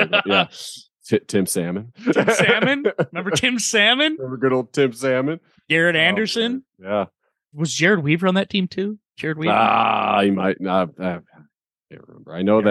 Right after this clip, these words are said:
Speaker 1: that, uh,
Speaker 2: remember.
Speaker 1: K-, I know K-Rod was on that team.
Speaker 2: K-Rod
Speaker 1: Uh,
Speaker 2: was on that
Speaker 1: yeah.
Speaker 2: team.
Speaker 1: You know, but he was only, like, twenty years old or something like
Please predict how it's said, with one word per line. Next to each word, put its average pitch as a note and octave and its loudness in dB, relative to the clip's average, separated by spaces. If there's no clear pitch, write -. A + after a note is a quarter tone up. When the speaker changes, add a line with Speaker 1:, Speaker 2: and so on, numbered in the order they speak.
Speaker 1:
that, - -2
uh, F2 2
Speaker 2:
remember. G2 -4
Speaker 1:
K-, A#2 -2
I G2 6
know G#2+ 6
K-Rod G2+ 0
was E2+ -8
on E2 -14
that E2 -20
team. D#2 -14
Speaker 2:
K-Rod G2 0
Speaker 1:
Uh, - -2
Speaker 2:
was A2+ 0
on G2+ -2
that F#2 -4
Speaker 1:
yeah. D2+ -4
Speaker 2:
team. G2 -16
Speaker 1:
You - -12
know, E2+ -8
but F2 -2
he F#2+ 4
was G2 4
only, E2+ 2
like, D#2+ -6
twenty D#2+ -8
years D2 -14
old D2+ -16
or - -14
something - -20
like - -20